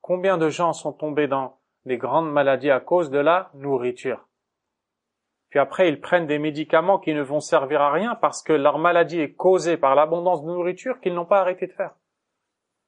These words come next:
Ça, c'est le côté médecine, mais c'est une réalité.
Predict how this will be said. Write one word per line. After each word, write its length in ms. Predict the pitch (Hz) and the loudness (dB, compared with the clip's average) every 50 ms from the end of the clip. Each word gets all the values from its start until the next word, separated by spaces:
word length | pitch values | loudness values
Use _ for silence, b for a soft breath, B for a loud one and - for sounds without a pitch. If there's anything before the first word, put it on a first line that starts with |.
| _ _ _ _ _ | _ _ _ _ _
Ça, 160 | - 185 170 | -6 -6 -4
c'est 120 | - - | -4 -4
le 60 | 143 | -4
côté 300 | 135 - 143 139 - 143 | -2 -2 -4 -2 -4 -4
médecine, 480 | 143 147 151 151 - - 196 185 151 123 | -4 -4 -6 -6 -6 -8 -8 -8 -8 -8
mais 80 | 120 120 | -12 -14
c'est 160 | - - 147 | -14 -12 -12
une 100 | 135 131 | -8 -4
réalité. 680 | 120 135 143 139 135 139 135 - 147 135 113 - | 0 2 2 2 2 0 -2 -4 -2 -4 -4 -4